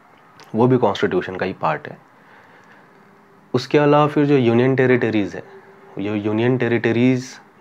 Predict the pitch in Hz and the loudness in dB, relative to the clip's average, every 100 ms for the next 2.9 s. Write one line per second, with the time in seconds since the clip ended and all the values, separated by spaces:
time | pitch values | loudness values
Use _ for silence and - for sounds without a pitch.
0 | - - - - - 117 107 127 127 127 | -20 -20 -20 -20 -4 -2 0 0 0 0
1 | 127 - 104 98 95 101 107 - 123 117 | -4 -12 -10 -8 -4 -4 -2 2 2 2
2 | 98 - 110 151 202 - 104 107 | 0 -2 -6 -6 -6 -8 -6 -8